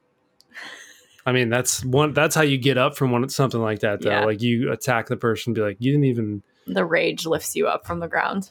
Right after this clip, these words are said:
Speaker 1: Yeah.
Speaker 2: Yeah, for sure. Next.
Speaker 1: Adrenaline.
Speaker 2: Um, please read.
Speaker 1: Sat on a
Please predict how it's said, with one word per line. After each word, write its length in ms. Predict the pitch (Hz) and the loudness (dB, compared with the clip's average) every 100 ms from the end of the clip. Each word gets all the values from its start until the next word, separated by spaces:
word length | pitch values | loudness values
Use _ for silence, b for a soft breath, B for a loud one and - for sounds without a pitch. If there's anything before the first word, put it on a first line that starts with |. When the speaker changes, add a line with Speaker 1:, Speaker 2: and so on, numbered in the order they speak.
| - | 0
Speaker 1:
Yeah. 260 | 123 104 - _ - | 0 0 -6 _ -8
Speaker 2:
Yeah, 220 | - - | -6 -6
for 160 | 202 | -8
sure. 220 | 196 - - 120 | -8 -6 -8 -2
Next. 220 | 123 113 | -2 0
Speaker 1:
Adrenaline. 460 | 127 120 113 107 101 B B B 208 | 0 2 -2 -4 -8 B B B 0
Speaker 2:
Um, 220 | 190 190 | 0 0
please 220 | 233 226 | -2 -2
read. 280 | 175 185 196 - _ _ _ _ _ _ - | -2 -4 -6 -18 _ _ _ _ _ _ -8
Speaker 1:
Sat 380 | - 185 240 | 0 2 2
on 180 | 208 180 | 2 2
a 520 | 165 147 135 127 120 | 4 4 2 0 -4